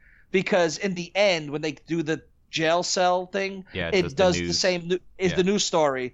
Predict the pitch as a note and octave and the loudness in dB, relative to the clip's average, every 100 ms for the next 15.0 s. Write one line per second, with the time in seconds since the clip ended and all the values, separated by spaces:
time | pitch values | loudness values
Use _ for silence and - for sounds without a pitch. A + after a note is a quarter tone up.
0 | - - C#4+ D#4 D4+ - C#4+ G3 E3 B3 | -12 0 0 2 -2 0 -2 0 0 0
1 | - - F3 A#3+ A#3+ - A#3+ - A#3 A3 | -2 -12 -2 -2 -2 -2 -2 0 -2 -2
2 | G#3+ F#3 - F3 E3+ D3 D3+ D3 C3 B2+ | -2 -6 2 2 2 0 -2 -2 -4 -4
3 | A2+ - - - B2+ B2 - - C3+ A2 | -4 -4 -8 -4 -2 -2 -4 -2 -2 -2
4 | A2+ - - - - - _ A#2 A#2+ C#3 | -8 -12 -20 -20 -20 -20 _ -2 0 2
5 | A#2+ B2+ A#2 A2 B2+ - - - D#3 F#3+ | 2 2 2 0 -6 -20 -20 -6 0 4
6 | F#3+ E3 F3 E3+ _ _ _ _ _ _ | 4 2 -6 -10 _ _ _ _ _ _
7 | - - B3+ A#3+ A#3 G3 D3+ F3 A#3+ - | -6 -2 0 -2 -2 -4 0 0 0 -4
8 | D#3 C#3 B2 D3+ F#3+ F#3 A3+ G#3 B3 C4 | -4 -4 -4 -2 -2 -2 -2 0 2 2
9 | F3+ B3+ - D#3+ D3+ - - A#3+ B3 A3 | 0 -2 -2 -4 -4 -2 -2 -2 -2 -2
10 | F#3 - G3+ G#3 E3 D#3+ D#3 - - - | -2 0 2 2 2 2 0 -8 -20 -20
11 | - - F3+ - - B3 G#3+ F3 E3 - | -18 0 2 4 2 0 -4 -2 -2 0
12 | G#3+ G#3 E3+ F#3+ G#3+ G3+ - - - - | -2 -2 -2 -2 -2 -4 -6 -8 -20 -20
13 | _ _ - - - - F3+ D#3+ D#3 D3 | _ _ -20 -10 -4 2 4 4 2 -4
14 | C3+ G#3+ - - - B3+ B3 - - | -2 -2 -2 -6 -4 -2 -4 -6 -12